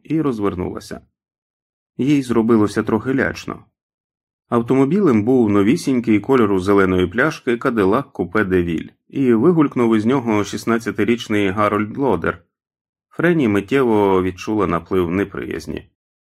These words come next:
Гарольд їй не подобався, і вона не знала нікого, хто б гарно до нього ставився, включно з його сестрою-небіжчицею Еммі.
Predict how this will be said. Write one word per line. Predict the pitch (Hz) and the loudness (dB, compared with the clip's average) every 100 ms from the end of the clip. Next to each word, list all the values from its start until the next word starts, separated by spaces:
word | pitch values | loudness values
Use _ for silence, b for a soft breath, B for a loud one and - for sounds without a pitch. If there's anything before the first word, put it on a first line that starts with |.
| _ _ _ _ _ | _ _ _ _ _
Гарольд | - 156 175 127 107 | -2 2 4 2 2
їй | 113 131 131 | 0 2 0
не | 123 131 | 2 0
подобався, | 156 156 147 95 85 87 87 | 0 0 0 0 -2 -2 -4
і | - 131 | -2 -2
вона | 131 131 | -2 0
не | 123 117 | 2 0
знала | 110 139 120 | 0 0 0
нікого, | 104 101 165 165 98 | 0 -2 -2 -2 -4
хто | - 98 | -2 -4
б | 87 | -2
гарно | 90 107 90 90 | -2 -2 0 -2
до | 85 | -2
нього | 90 90 110 | -2 -2 -4
ставився, | 110 92 - 76 - - - | -4 -4 -4 -10 -12 -14 -8
включно | 127 120 143 143 123 113 | -8 -2 -4 -2 -2 0
з | |
його | 120 117 117 | 0 -2 -4
сестрою-небіжчицею | 123 123 - 113 113 117 113 110 110 113 113 113 110 | -4 -4 0 2 2 0 -2 -4 -6 -6 -2 -2 0
Еммі. | 120 85 82 | -2 -2 -6